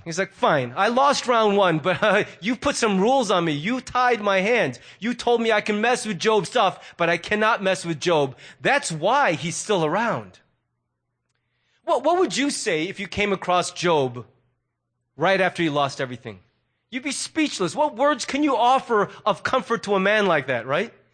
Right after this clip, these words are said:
I might say something like this, "Hey, Job, <laughs> I don't know what to say, man. It's terrible. But look,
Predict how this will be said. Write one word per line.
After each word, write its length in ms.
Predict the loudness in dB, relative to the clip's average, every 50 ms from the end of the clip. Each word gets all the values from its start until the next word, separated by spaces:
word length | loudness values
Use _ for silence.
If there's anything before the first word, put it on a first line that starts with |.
| _ _ _ -12 -4 0
I 100 | 0 2
might 200 | 2 2 2 0
say 140 | 0 -2 -2
something 280 | 0 0 0 2 2
like 140 | 2 2 2
this, 280 | 0 -2 -2 -2 -6 -12 -12 _
"Hey, 260 | -4 -2 0 0 -2
Job, 440 | -2 0 2 2 4 4 2 0 -2 -4
<laughs> 40 |
I 60 | -4 -2
don't 180 | -2 -2 -4 -4 -6 -8 -8 -8 -8 -10 -12 -14 -18 -20 -20 -20 _ _ _ _ _ _ _ _ _ _ _ _ _ _ _ _ _ _ _ _ _ _ _ _ _
know 240 | -2 2 2 4 4
what 100 | 2 2
to 60 | 0
say, 300 | -2 0 2 2 4 4
man. 380 | 4 2 2 2 2 0 -2 -6 -10 _ _ _ _ _ _ _ _ _ _ _ _ _ _ _ _
It's 120 | -16 -4
terrible. 600 | -2 0 2 4 4 4 4 2 2 0 -2 -4 -10 _ _ _ _ _ _ _ _
But 100 | -2 0
look, 420 | 2 2 2 0 -2 -6 -12 -14